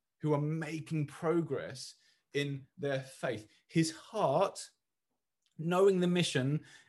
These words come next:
um, uh, that God has given, his heart is to see a people who are made mature, who are becoming more mature. And the reality is that children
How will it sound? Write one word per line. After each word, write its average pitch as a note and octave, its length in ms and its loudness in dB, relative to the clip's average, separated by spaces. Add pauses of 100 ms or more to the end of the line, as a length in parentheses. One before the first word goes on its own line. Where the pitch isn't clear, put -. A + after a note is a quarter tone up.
um, D3+ 240 -2
uh, A#2 80 -4 (160)
that C#3+ 500 2
God D#3+ 240 8
has C3+ 140 0
given, A2+ 420 0 (140)
his C#3 140 0
heart D3 520 2 (140)
is C3 160 -8
to C#3 80 -8
see D3 160 0
a C#3 40 4
people B2+ 640 -4 (180)
who C3 160 0
are B2 60 4
made C3+ 560 0 (180)
mature, A2 560 -2
who B2 80 -4
are B2 60 -2
becoming C#3+ 720 -4 (140)
more A#2+ 460 0 (160)
mature. G#2+ 480 -10 (2000)
And C#3 100 0
the D#3+ 60 2
reality F3 580 0
is B2 100 -6
that A#2+ 260 0 (400)
children B2+ 840 4